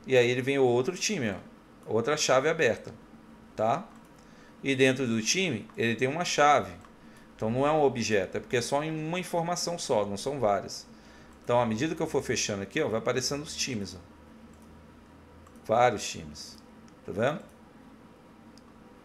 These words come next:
Os times estão aqui. Então,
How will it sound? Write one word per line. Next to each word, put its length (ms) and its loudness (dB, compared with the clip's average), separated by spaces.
Os 100 -10
times 260 -6
estão 240 0
aqui. 240 -6
Então, 420 4